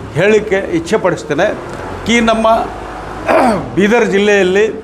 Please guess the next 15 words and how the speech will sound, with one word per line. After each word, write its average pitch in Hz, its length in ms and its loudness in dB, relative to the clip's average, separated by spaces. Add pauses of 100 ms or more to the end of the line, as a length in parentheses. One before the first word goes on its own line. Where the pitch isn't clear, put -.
(720)
ಹಲವಾರು 240 440 4
ವರ್ಷದಿಂದ 175 480 0 (840)
ಈ 220 400 2 (1200)
ಯಾವುದನ್ನೇ 233 440 2
ಪಕ್ಷ 254 320 -2
ಆಗಲಿ, 180 340 2
ಅದು 160 200 2 (360)
ಬಿ 156 100 0
ಜೆ 208 140 2
ಪಿ 220 120 -2
ಪಕ್ಷ 208 320 -2
ಆಗಲಿ, 208 420 2 (300)
ಕಾಂಗ್ರೆಸ್ 185 360 0
ಪಕ್ಷ 202 260 -2
ಆಗಲಿ, 196 400 2